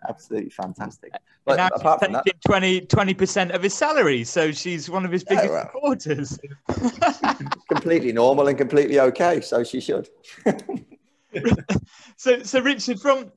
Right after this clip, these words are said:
Speaker 2: from there, I mean, looking at your past experience, so you're a qualified coach, you're also a, a qualified, uh, performance analyst and, and analyst,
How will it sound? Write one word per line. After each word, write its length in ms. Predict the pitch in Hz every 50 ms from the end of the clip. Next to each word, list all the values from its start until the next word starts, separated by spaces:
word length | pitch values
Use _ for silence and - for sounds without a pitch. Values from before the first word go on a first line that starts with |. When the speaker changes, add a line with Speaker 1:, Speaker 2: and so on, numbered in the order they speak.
| _ _ _
Speaker 2:
from 360 | - - - 269 277 269 254
there, 440 | 247 233 170 135 139 160 190 - _ _ _ _ _ _ -
I 40 |
mean, 240 | 180 202 208 214 226
looking 260 | 247 277 269 - 226
at 140 | 233 - -
your 140 | 226 226 214
past 320 | _ - 214 202 - -
experience, 640 | 214 - - - - _ 202 196 190 175 151 131 131 123
so 320 | - 165 151 151 147 147 147 _ _ _
you're 160 | _ 170 170 165
a 20 |
qualified 600 | - - 233 220 220 - - 208 185 170 160 -
coach, 440 | - 135 123 123 135 147 139 - - _ _ _ _ _ _
you're 120 | 165 180
also 320 | 185 175 - - 170 160 160
a, 140 | 151 147 143
a 60 | 147
qualified, 760 | - - - 190 180 170 - - 175 160 156 156 151 147 147 143
uh, 260 | 127 135 131 131 131 123
performance 520 | 127 - - - 180 175 156 147 135 -
analyst 520 | 143 127 131 131 127 131 131 131 131 -
and, 120 | 131 123 120
and 180 | 123 120 113
analyst, 420 | 120 123 127 123 127 123 120 -